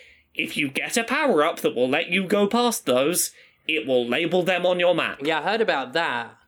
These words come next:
Speaker 1: Yeah. Uh, it'll give you, like, it'll tell you that power-up that you just got gets you past this. You can then click on th-, your map on that, that kind of door or passage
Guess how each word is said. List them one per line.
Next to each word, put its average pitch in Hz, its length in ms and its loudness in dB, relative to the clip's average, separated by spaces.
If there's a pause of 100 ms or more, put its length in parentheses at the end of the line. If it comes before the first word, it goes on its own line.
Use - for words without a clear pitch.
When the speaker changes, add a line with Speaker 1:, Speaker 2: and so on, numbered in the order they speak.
(240)
Speaker 1:
Yeah. 139 540 0 (500)
Uh, 175 260 0
it'll 214 260 4
give 208 300 -2
you, 220 380 4
like, 180 180 2
it'll 170 220 2
tell 240 220 2
you 151 220 2
that 175 260 -4
power-up 190 400 -2 (160)
that 190 120 -2
you 165 160 0
just 170 260 -2
got 147 300 -2
gets - 240 -6
you 135 80 -2
past 123 280 -2
this. 113 320 -6 (340)
You 117 140 -6
can 151 160 -2
then 151 220 2
click 320 360 0
on 156 360 0 (480)
th-, - 180 -4
your 147 160 2
map 139 320 -2
on 127 200 2
that, 135 320 -4
that 131 180 -6
kind 127 240 -2
of - 240 -8
door 120 400 4
or 113 60 4
passage 123 600 -4